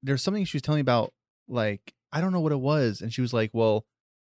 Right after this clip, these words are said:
Disney doesn't own that." And I was like, "What are you talking about?" She's like, "No, they don't own that." And I was like, "What?"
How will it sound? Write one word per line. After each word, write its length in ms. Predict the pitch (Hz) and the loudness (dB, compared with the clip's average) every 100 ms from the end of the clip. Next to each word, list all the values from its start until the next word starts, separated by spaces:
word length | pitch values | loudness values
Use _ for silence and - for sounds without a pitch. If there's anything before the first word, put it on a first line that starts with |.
| - | 2
Disney 240 | 143 156 | 4 6
doesn't 200 | 135 120 - | 4 2 4
own 240 | 131 139 | 4 6
that." 160 | 98 - | 2 -2
And 80 | 101 | -4
I 40 | |
was 100 | 110 | -2
like, 120 | 104 | -4
"What 140 | 110 151 | -2 0
are 20 | |
you 80 | 170 | 0
talking 340 | 110 107 120 | -2 -2 0
about?" 220 | 92 78 | -2 -6
She's 180 | - 117 | -6 -2
like, 240 | 107 110 - _ _ - | -2 -2 -8 _ _ 2
"No, 140 | 165 | 4
they 80 | 113 | 4
don't 180 | 135 - | 2 -2
own 240 | 117 160 113 | -2 -2 -2
that." 120 | - | -6
And 80 | 85 | -10
I 20 | |
was 80 | 107 | -10
like, 140 | 101 | -10
"What?" 500 | 82 120 233 302 - | -6 -2 -2 -4 -18